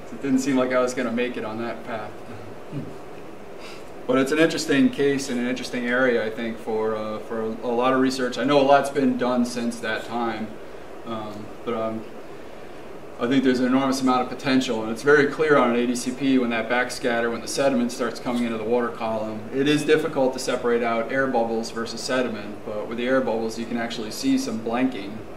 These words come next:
you know, in the water column 'cause it's blocking the beams entirely. Whereas often when it's sediment, you're just getting some, some relative intensity reflections off of the particles in the water column. And I think there's a lot of value potentially in that.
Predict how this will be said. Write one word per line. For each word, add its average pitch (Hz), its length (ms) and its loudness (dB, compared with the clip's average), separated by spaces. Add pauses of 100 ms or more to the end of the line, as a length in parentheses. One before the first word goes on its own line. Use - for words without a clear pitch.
(120)
you 117 120 -8
know, 104 220 -8
in 113 80 -4
the 107 60 -6
water 117 240 0
column 104 340 -8
'cause - 120 -12
it's - 220 -12 (220)
blocking 127 520 0
the 110 60 -2
beams 117 380 -2
entirely. 113 580 0 (520)
Whereas 107 380 -4
often 113 300 -2
when 107 80 -6
it's - 140 -10
sediment, 113 560 -4
you're 120 140 -4
just - 260 -10
getting 104 240 -6
some, 104 380 -8
some 117 220 -4
relative 117 400 -2
intensity 110 640 -4
reflections 110 640 -6
off 107 220 -6
of 107 60 -6
the 101 140 -6 (580)
particles 131 400 2
in 107 60 -4
the 104 40 -4
water 104 220 0
column. 104 440 -6 (840)
And 107 100 -6
I 110 40 -8
think 123 180 0
there's 120 140 2
a 117 40 4
lot 120 160 6
of 107 60 0
value 117 400 4
potentially 117 640 -4
in 120 100 2
that. 104 300 -4